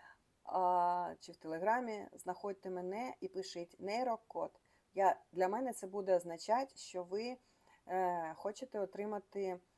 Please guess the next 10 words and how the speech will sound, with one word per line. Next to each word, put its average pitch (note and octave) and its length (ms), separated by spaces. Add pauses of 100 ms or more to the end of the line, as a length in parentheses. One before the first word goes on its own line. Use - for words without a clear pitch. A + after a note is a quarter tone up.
(340)
консультацію, G3 960
коучингову D#3+ 720
сесію G3 680 (600)
на G#3+ 140
основі G3 760
вашого F#3 560
нейрокоду, F3 600
вашого G3 460
знаку E3+ 380
зодіаку. D3 560